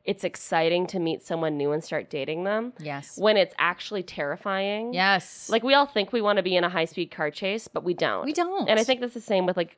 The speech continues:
Speaker 1: no one actually wants to be in a new relationship
Speaker 2: No.
Speaker 1: 'cause it's actually horrible and
Speaker 2: Because the potential for pain and
Speaker 1: Oh, it's
Speaker 2: suffering
Speaker 1: so
Speaker 2: is
Speaker 1: real.
Speaker 2: as real as,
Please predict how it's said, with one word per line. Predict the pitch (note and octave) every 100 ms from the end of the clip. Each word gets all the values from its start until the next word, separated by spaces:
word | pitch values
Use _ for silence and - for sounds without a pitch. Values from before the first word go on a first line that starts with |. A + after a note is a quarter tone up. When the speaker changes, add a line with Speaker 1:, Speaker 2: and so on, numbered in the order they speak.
| -
Speaker 1:
no | F#3+ G3+
one | G#3
actually | D3 D#3+ - D#3
wants | C3+ -
to | D#3
be | D3
in | C#3+
a |
new | C#3+
relationship | C#3 C#3 C#3 C#3+ B2+ C#3 -
Speaker 2:
No. |
Speaker 1:
'cause | D#3
it's | - -
actually | D3 C#3+ - D3+
horrible | D#3 C#3+ B2 - G2+
and | -
Speaker 2:
Because | C4+ D#4+
the | E4
potential | E4 E4 C#4 E4 - F4
for | D#4
pain | - - F#3 F3+
and | D3+
Speaker 1:
Oh, |
it's | -
Speaker 2:
suffering | E3 G#3 F#3 C#3+
Speaker 1:
so | C3 - F3+
Speaker 2:
is | D#3+
Speaker 1:
real. | D#3 F#3 F3+
Speaker 2:
as | G#3 B3 B3+
real | A3+ A#3+ A3+ A3+
as, | F#3+ F3+ E3+ -